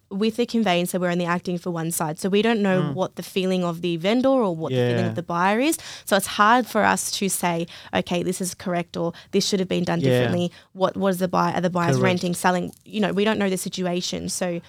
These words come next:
Speaker 1: it's
Speaker 2: I-, I-, if I understand m-, mental behavior,
Speaker 1: Mm.
Speaker 2: for an example, like, I read a lot of books on, um, o-, on consumer behaviors,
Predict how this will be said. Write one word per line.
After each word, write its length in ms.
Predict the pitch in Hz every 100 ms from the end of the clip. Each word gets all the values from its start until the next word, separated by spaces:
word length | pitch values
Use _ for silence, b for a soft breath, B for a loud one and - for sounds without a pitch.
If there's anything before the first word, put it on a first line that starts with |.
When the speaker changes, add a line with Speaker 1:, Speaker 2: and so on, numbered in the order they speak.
| b b b b -
Speaker 1:
it's 380 | 190 196 - - _
Speaker 2:
I-, 160 | 180 -
I-, 120 | 175 -
if 160 | - -
I 140 | 202
understand 420 | 220 196 - 180 151
m-, 80 | 147
mental 300 | 147 139 147
behavior, 640 | 135 127 147 139 104 175
Speaker 1:
Mm. 220 | 202 190 196
Speaker 2:
for 120 | _
an 40 | 135
example, 560 | 120 131 143 139 110 -
like, 200 | 135 131
I 100 | 143
read 220 | 147 160
a 40 |
lot 160 | 151 139
of 120 | 123
books 280 | 127 123 -
on, 400 | 127 123 120 120
um, 400 | 113 110 104 107 - _
o-, 100 | 120
on 360 | - 120 117 117 -
consumer 440 | - 135 127 135 123
behaviors, 600 | 117 117 110 101 -